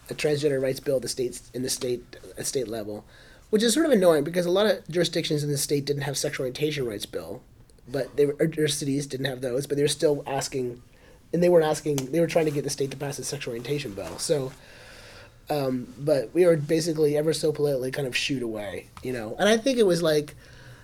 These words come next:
you know, people were just weren't in, in, into transgender issues. They just thought it would, like, you know, there was this old phrase that it would kill the bill.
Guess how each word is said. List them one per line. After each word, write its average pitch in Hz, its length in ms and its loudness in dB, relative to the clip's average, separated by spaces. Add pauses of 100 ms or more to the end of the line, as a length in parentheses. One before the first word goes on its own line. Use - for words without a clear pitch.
(240)
you 247 120 2
know, 262 100 2
people 240 260 0
were 247 100 4
just 220 140 2
weren't 190 280 0
in, 208 240 0
in, 170 160 0 (160)
into 180 260 -2
transgender 143 920 -4 (280)
issues. 139 400 -6
They 131 100 -4
just 143 200 -6
thought 156 180 -2
it 143 60 0
would, 143 160 -2
like, 131 260 -6 (100)
you 170 80 -2
know, 131 320 -4
there 147 80 -8
was 139 80 -4
this 143 140 -6
old 147 220 -2
phrase 147 360 0
that 147 60 2
it 143 40 6
would 123 140 -2
kill 175 260 2
the 151 100 -6
bill. 156 480 -4